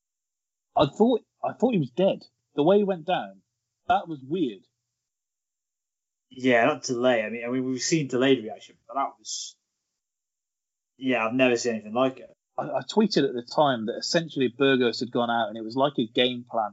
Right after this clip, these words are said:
Speaker 1: was essentially, "I'm gonna knock you out before my legs don't work anymore."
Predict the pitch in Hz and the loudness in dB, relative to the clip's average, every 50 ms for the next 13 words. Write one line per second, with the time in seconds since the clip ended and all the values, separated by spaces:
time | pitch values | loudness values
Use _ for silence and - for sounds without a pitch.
0 | 104 101 101 101 - - - - 117 113 113 - - 120 110 104 101 95 _ _ | -10 -18 -12 -6 -6 -4 -2 -2 -4 -6 -6 -12 -8 -6 -6 -6 -6 -6 _ _
1 | _ _ _ _ _ _ _ _ _ _ _ _ _ _ _ _ _ _ _ _ | _ _ _ _ _ _ _ _ _ _ _ _ _ _ _ _ _ _ _ _
2 | _ _ _ _ _ _ _ - - 123 139 151 151 143 147 143 139 135 135 135 | _ _ _ _ _ _ _ -2 2 2 2 4 4 4 4 4 4 4 0 -2
3 | - - - 127 123 120 117 113 117 110 - 113 - - 135 120 113 110 110 110 | -4 -4 -4 -2 0 2 2 2 2 0 -4 -12 -8 -4 -2 -2 -2 -2 -2 -2
4 | 110 110 110 110 113 113 107 98 101 - - - - - - _ _ _ _ - | -4 -2 -2 -2 -2 -2 -4 -4 -8 -10 -10 -10 -10 -12 -16 _ _ _ _ -8
5 | 120 110 107 104 110 113 110 104 - - 107 104 101 98 98 95 92 - | -8 -8 -6 -6 -6 -6 -6 -6 -8 -12 -16 -16 -14 -14 -14 -14 -16 -18